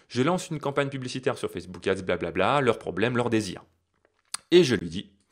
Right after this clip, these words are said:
crée une liste, attends, je vais juste fermer ça, voilà. Crée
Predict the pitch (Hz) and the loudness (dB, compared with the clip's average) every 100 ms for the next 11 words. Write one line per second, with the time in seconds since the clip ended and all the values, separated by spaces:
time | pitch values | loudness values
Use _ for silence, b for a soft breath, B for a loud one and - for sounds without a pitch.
0 | B B B B B B - 214 196 123 | B B B B B B 0 2 4 2
1 | 110 - - 85 92 117 123 104 92 117 | -2 -6 -8 -8 -8 -8 -8 -8 -6 -6
2 | 101 92 - b b b - - 175 - | -4 -4 -8 b b b -10 2 2 2
3 | - | -8